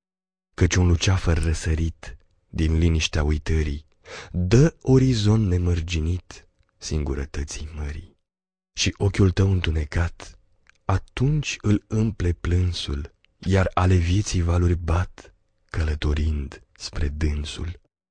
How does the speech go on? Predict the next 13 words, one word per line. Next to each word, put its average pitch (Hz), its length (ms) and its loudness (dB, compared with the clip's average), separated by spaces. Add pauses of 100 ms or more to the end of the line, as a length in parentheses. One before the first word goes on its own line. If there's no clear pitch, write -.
(280)
Și - 160 0
dau 120 300 4
cadențe 104 480 4
de 87 100 2
nespus - 800 -4 (200)
durerii 98 440 4
tare 90 280 4
lunge, 87 680 4 (640)
pe 120 120 4
când 139 420 0
luceafărul 82 600 2
e 82 120 4
sus, - 580 -2